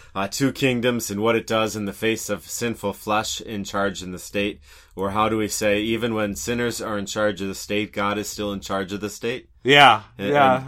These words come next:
Speaker 1: and, and
Speaker 2: It's
Speaker 1: so our patience with what, uh, government is doing is somewhat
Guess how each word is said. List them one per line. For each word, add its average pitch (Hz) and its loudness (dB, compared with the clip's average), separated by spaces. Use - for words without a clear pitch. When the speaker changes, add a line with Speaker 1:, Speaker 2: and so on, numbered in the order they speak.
Speaker 1:
and, 156 -2
and 156 -2
Speaker 2:
It's 147 -4
Speaker 1:
so 113 4
our 107 4
patience 127 -4
with 107 -4
what, 110 0
uh, 87 -8
government 113 0
is 85 -6
doing 113 -4
is 92 -8
somewhat 107 -2